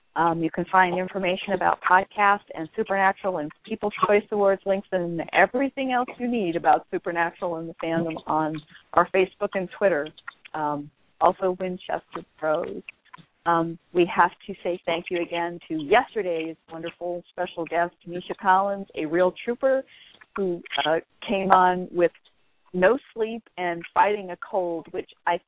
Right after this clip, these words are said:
think he lost the battle because they talked about him running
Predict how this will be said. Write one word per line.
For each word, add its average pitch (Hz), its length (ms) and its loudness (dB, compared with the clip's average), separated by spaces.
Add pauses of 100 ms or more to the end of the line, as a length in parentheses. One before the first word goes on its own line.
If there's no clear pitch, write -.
think 403 180 -10
he 214 140 -8
lost 180 320 2
the 185 80 -16
battle 170 500 -2
because 170 360 -10 (1400)
they 165 200 0
talked 180 260 4
about 185 260 0
him 170 240 -10 (480)
running 226 500 0